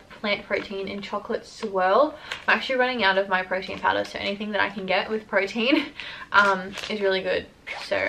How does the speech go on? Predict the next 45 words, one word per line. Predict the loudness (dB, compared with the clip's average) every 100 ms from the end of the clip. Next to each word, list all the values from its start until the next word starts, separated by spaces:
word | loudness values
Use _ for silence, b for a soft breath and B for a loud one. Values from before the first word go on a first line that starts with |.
| -2
I'm | -4 -4 -8
very | -4 0 2
excited | 0 2 2 2
to | -2 -4
try | 0 0
this. | 0 -4
I've | -4
heard | -4 -4
really | -4 -4 -4
good | -6
things | -6 -10 -4
about | 2 2 2 -4
Naked | -4 -4
Harvest, | 2 4 6 2 2
but | -2 -2 B B B B 6
all | 8
the |
ones | 8 6
I | 8
wanted | 4 2
to |
try | 2 4
on | 6
the | 4
website | 2 2 0 0
were | -2
sold | 0 0 2
out, | 0 0 -10
so | -2
I'm | 0 0 -4
excited | -6 -4 2 2
to | 2
try | -2 -2
that. | 2 4 4 4 -2 -8 -8 -8 B B B -2
And | 0
then | 2 2
the | 4 6
last | 6 4
thing, | 0 0
which | 0 0
I'm | 0
a | 2
bit | 0 2
iffy | 0 0 0
about, | 2 6 4 4